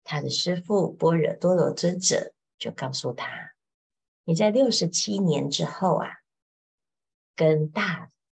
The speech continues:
大圣的佛法有缘，跟中国有缘，所以你可以往中国去弘法，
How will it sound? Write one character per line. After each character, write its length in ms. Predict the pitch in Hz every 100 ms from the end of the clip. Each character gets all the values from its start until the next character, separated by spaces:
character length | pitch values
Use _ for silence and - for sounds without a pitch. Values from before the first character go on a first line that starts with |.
| _ _
大 220 | 226 170
圣 400 | 151 214 160 -
的 180 | - - _
佛 240 | - 202
法 240 | 196 170 156
有 180 | 117 -
缘， 240 | 120 - 160 _ _ _
跟 300 | - 269 269
中 260 | - 294 311 339 320
国 240 | 170 131
有 240 | 131 - -
缘， 180 | - - - _ _ _ _ _ _ _ _ _
所 260 | - 180
以 400 | 170 160 135 - _ _ _ _
你 120 | 139
可 200 | 135 135
以 180 | 135 131 120
往 240 | 117 - _ _ _ _ _ -
中 320 | 254 277 277
国 300 | 240 - -
去 260 | - - 139
弘 500 | - - 127 117 156
法， 340 | 165 - -